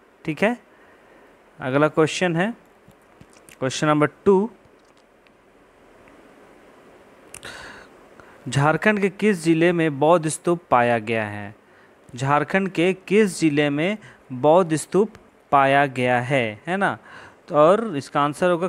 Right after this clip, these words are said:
करुआ ग्राम धनबाद, है ना। धनबाद जिले के करुआ ग्राम में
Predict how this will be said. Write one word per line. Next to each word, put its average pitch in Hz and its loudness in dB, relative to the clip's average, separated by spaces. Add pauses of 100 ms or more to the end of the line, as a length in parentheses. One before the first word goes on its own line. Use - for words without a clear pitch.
(100)
करुआ 147 2
ग्राम 147 -2
धनबाद, 120 -2 (220)
है 180 -4
ना। 131 -2 (380)
धनबाद 156 2
जिले 151 0
के 190 -4
करुआ 139 0
ग्राम 135 2
में 160 -4